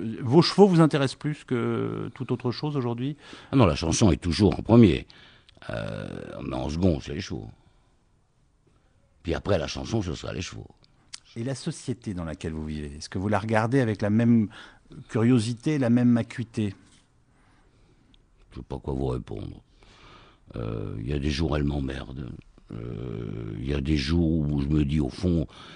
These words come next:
Speaker 2: c'est peut-être moi qui deviens un vieux con, je suis plus, euh, c'était mieux avant, je,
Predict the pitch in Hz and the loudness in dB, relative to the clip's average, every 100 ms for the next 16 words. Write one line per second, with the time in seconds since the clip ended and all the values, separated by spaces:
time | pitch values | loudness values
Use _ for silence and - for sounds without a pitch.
0 | - - 76 - 71 - 78 73 69 60 | -20 -10 -8 -6 -6 -2 -2 -2 -6 -4
1 | 73 73 69 64 73 69 82 80 90 95 | -4 -2 -4 -4 -4 -2 0 2 2 0
2 | 67 69 78 - 78 67 80 82 92 92 | -2 -4 -4 -6 -8 -4 -2 -2 -2 -4
3 | 67 69 69 65 64 69 65 62 62 64 | -6 -8 -8 -8 -8 -8 -8 -10 -12 -10
4 | 73 76 71 78 76 76 85 90 85 76 | -8 -4 -2 0 0 2 4 4 0 -6